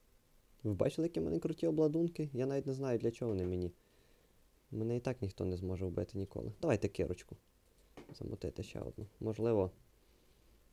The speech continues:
е, випаде щось круте. Алмазну мотику я б прокачав, звичайно, але просто цей.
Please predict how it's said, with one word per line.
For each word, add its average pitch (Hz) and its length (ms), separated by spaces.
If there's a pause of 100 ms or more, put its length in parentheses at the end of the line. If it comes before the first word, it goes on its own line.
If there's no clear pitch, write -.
е, 95 240
випаде - 400
щось - 520 (140)
круте. 127 760 (180)
Алмазну 135 420
мотику 131 360
я 104 160
б 110 60 (100)
прокачав, 120 480
звичайно, 90 540
але 92 440
просто - 420
цей. 113 340